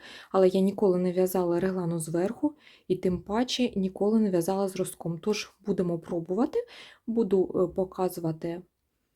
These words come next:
свій процес за декілька включень і сподіваюся, що в мене все вийде.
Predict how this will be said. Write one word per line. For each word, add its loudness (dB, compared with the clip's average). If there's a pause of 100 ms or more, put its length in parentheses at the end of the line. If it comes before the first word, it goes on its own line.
(200)
свій 0
процес 0
за 4
декілька 0
включень -2 (540)
і 4 (320)
сподіваюся, -2
що -2 (640)
в -6
мене 2
все -2
вийде. 0